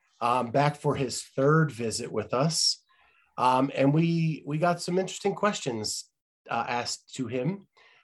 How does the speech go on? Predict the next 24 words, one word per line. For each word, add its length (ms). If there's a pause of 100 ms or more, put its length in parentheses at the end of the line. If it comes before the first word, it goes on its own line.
um, 240
which 180
I 80
think 220
surprised 480
him 100
a 40
little 200
bit 400
on 160
some 180
of 80
them, 320 (460)
um, 320
which 160
is 140
always 280
cool 360
to, 160 (140)
to 100
kind 260
of 80
see 160
him 400